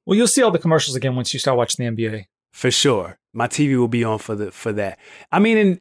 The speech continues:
Speaker 2: and, <sighs> I mean, God, I'm missing a lot of wrestling. Like, wrestling has been incredible the last few months. Um, I'm actually going to the pay-per-view on Sunday,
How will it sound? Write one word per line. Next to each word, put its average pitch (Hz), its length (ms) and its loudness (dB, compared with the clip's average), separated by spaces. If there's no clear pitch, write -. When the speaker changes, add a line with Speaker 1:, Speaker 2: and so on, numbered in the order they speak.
Speaker 2:
and, 160 200 0
<sighs> - 20 -10
I - 340 -4
mean, 131 160 0
God, 123 220 0
I'm 110 100 -2
missing 131 260 -2
a 110 80 0
lot 107 160 0
of 98 80 -2
wrestling. 110 300 -4
Like, 90 140 -10
wrestling 107 340 -4
has 95 160 -6
been 95 220 -4
incredible 98 520 -4
the 95 80 -8
last 95 460 -10
few 113 160 -8
months. 101 420 -8
Um, 95 380 -10
I'm 117 120 -4
actually 110 220 -6
going 113 260 -6
to 104 100 -14
the 98 60 -12
pay-per-view 104 500 -4
on 95 140 -12
Sunday, 101 560 -8